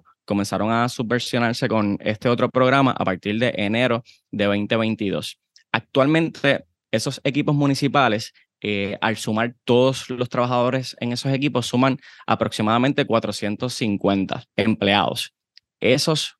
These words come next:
continuarían, ¿verdad?, trabajando en su totalidad, al menos hasta julio de dos mil veinticuatro. El sistema de vigilancia incluye otros renglones, por ejemplo, eh, la vigilancia en las facilidades de cuidado prolongado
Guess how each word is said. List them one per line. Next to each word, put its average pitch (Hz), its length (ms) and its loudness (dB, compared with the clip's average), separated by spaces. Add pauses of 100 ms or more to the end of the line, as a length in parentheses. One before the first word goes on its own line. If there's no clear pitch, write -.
continuarían, 113 760 2
¿verdad?, 117 340 2
trabajando 113 680 0 (280)
en 110 100 -4
su 110 100 -6
totalidad, 101 480 0
al 101 160 -4
menos 123 420 -4 (220)
hasta 107 320 0
julio 139 500 4 (240)
de 110 120 4
dos 107 100 4
mil 113 320 2
veinticuatro. 107 880 0 (100)
El 113 200 -4
sistema 143 460 0
de 165 40 6
vigilancia 156 400 4
incluye 131 460 2
otros 127 340 -2
renglones, 123 460 0
por - 160 -6
ejemplo, 113 480 0 (200)
eh, 98 400 -2
la 95 80 0
vigilancia 104 640 0
en 107 180 -2
las 104 200 -6
facilidades 104 520 0
de 113 80 2
cuidado 117 320 4
prolongado 110 640 0